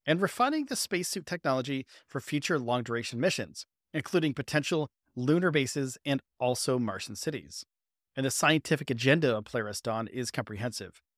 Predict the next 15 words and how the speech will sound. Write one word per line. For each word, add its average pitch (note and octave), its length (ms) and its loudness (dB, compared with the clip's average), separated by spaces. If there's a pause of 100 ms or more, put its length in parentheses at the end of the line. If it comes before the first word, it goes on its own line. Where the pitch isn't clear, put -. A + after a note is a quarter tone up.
(120)
focusing E3 520 2
on C#3 180 0
understanding C3+ 560 0
the B2+ 140 -4
impact B2 420 -4
of A2 60 -8
spaceflight D#3 560 0 (320)
and C3 320 0
radiation C#3+ 600 0
on D3 160 -4
human C#3 300 -2
health, E3 260 2 (300)
from C#3+ 240 2
monitoring E3 560 0 (160)
Venus D#3 460 0